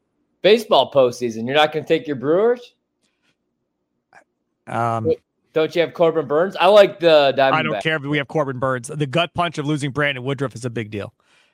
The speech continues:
Speaker 2: It's a big, big deal. Uh, and then they made a horrible decision on their roster. Jesse Winker, who's been in the minors for, like, the last month sucking, uh, makes the postseason roster over Garrett Mitchell, who just came back off of being hurt,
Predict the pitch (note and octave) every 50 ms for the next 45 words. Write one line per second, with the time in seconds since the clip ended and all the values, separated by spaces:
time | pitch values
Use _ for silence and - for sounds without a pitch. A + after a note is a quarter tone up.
0 | _ _ - - D3 B2 A2+ - - D3+ D3 C#3 A#2+ B2 B2 A#2 G#2+ G#2+ A2 G#2
1 | G2+ A2 B2 _ _ - - C#3 C#3+ - F#3 E3 E3 F3+ F#3 E3+ F3+ F3+ D#3+ D#3+
2 | D#3+ E3 D#3 C#3+ C#3+ C#3+ B2 - - - - F#3 G3+ G#3 G#3 F3 F#3+ F3 D3+ D#3
3 | - - D#3 D3 D3 A2 C3+ C#3 D3 C#3 _ _ _ _ _ _ _ _ _ -
4 | D#3 D#3+ D#3 D#3 C#3+ C3+ D3+ D#3+ E3 F3+ E3 - - D3 C#3+ C3+ - F#3+ G3+ G3
5 | - A3 E3+ C3+ D3+ F3 G3+ - - A#2 A#2 B2+ - _ _ - - F#3 D3 C3
6 | F#3+ F#3 E3 D3+ C#3 D3 D#3 F3 F3 F3 - - - D3+ C#3 - - C#3+ D3 D3+
7 | D3+ - D3 D#3 D#3+ - - - - - F3 F3+ - - G#2 A2+ A#2+ _ _ _
8 | _ _ _ _ - C#3+ D3 D3 C#3+ D3+ F3 F#3 - - E3 - F3+ F#3 E3+ -
9 | F3+ E3+ C#3+ D#3 D3 D#3 E3 E3+ E3 - D#3+ E3 E3 C#3+ D3+ B2 C3+ F3 F3+ D#3+
10 | C#3+ D3+ E3+ F3 - - B2+ C3 D3 C#3 C#3+ D3 - - E3 D3+ D#3 D3+ D3+ -
11 | D3 C#3+ - C#3+ C3+ B2+ D3 C3+ B2+ B2 - E3+ D3 B2+ B2+